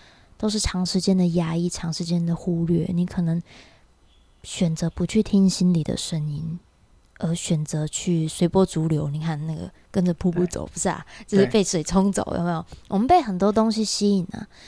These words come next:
Speaker 1: 被有趣的事情吸引，被物质、被成就、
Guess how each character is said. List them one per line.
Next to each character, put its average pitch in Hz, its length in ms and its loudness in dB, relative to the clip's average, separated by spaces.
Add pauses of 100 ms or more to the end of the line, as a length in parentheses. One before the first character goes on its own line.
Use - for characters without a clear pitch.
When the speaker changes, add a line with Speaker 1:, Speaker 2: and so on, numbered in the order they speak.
(140)
Speaker 1:
被 247 160 4
有 190 180 2
趣 - 220 0
的 180 120 4
事 185 200 2
情 165 200 -4
吸 165 320 0
引， 160 80 -2 (380)
被 196 300 2
物 202 180 4
质、 - 480 -6
被 180 320 2
成 165 640 -6
就、 - 320 0